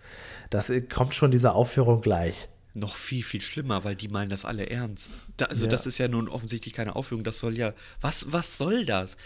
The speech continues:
Speaker 2: Wir
Speaker 1: Ja.
Speaker 2: sehen einfach ein paar Feen mit ganz vielen Seifenblasen im Nebel,
Speaker 1: Alles
Speaker 2: im Wald
Speaker 1: Kinder, also
Speaker 2: tanzen.
Speaker 1: Kinderfeen, ja.
Speaker 2: Peter kommt dazu und
Speaker 1: Als
Speaker 2: freut
Speaker 1: Bär.
Speaker 2: sich auf einmal, ja, als Bär natürlich,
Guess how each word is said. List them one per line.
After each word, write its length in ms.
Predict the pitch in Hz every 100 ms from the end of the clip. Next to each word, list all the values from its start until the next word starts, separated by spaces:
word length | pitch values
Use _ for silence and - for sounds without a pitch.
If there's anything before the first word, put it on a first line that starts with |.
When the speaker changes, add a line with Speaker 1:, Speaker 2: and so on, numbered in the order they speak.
| -
Speaker 2:
Wir 140 | 120
Speaker 1:
Ja. 40 | 107
Speaker 2:
sehen 300 | 117 151 190
einfach 480 | - 143 160 170 -
ein 160 | 127
paar 160 | 139 131
Feen 360 | - 151 196
mit 140 | 180 120
ganz 240 | 156 233
vielen 160 | - 120
Seifenblasen 720 | 117 147 - 156 147 143 135
im 100 | 120
Nebel, 400 | 104 120 165 -
Speaker 1:
Alles 200 | 143 -
Speaker 2:
im 40 |
Wald 120 | - 160
Speaker 1:
Kinder, 200 | 92 85
also 140 | 107
Speaker 2:
tanzen. 80 | -
Speaker 1:
Kinderfeen, 600 | 165 101 - 98 90 87
ja. 100 | 90
Speaker 2:
Peter 440 | 107 160 - 190
kommt 400 | 185 - 208 302
dazu 580 | 196 175 - 190 165 233 - -
und 80 | -
Speaker 1:
Als 200 | 135 -
Speaker 2:
freut 200 | 107 101
Speaker 1:
Bär. 80 | 135
Speaker 2:
sich 200 | 208 185
auf 140 | - -
einmal, 380 | 165 170 160 -
ja, 320 | 143 147 -
als 320 | - 240 -
Bär 200 | 165 160
natürlich, 500 | 117 - 110 135